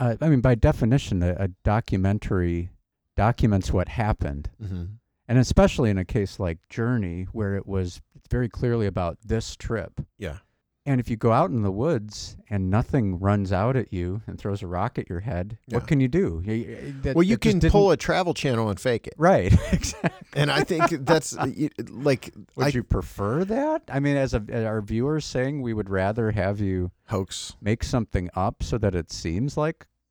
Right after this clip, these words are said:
Speaker 1: something happened, or you just wanna know what actually went down? Because there's a story in that, too. People aren't, some people aren't as willing to accept that story, I
Speaker 2: I,
Speaker 1: guess.
Speaker 2: I had, we had a great, so YouTube is a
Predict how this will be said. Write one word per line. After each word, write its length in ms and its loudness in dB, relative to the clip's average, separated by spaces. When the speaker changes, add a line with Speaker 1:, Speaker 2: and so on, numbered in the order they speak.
Speaker 1:
something 320 -6
happened, 420 0
or 100 2
you 120 2
just 200 -6
wanna 200 0
know 420 0
what 140 -2
actually 380 -2
went 260 -2
down? 360 -6
Because 540 -2
there's 160 0
a 60 -2
story 420 4
in 120 2
that, 220 2
too. 520 0
People 420 -2
aren't, 280 -2
some 240 4
people 460 -2
aren't 180 0
as 120 -4
willing 300 0
to 460 -2
accept 340 -6
that 220 -8
story, 520 -10
I 40 -4
Speaker 2:
I, 40 -4
Speaker 1:
guess. 400 -12
Speaker 2:
I 60 -6
had, 260 -6
we 140 0
had 120 0
a 80 -2
great, 460 -4
so 260 2
YouTube 540 0
is 160 -2
a 100 -8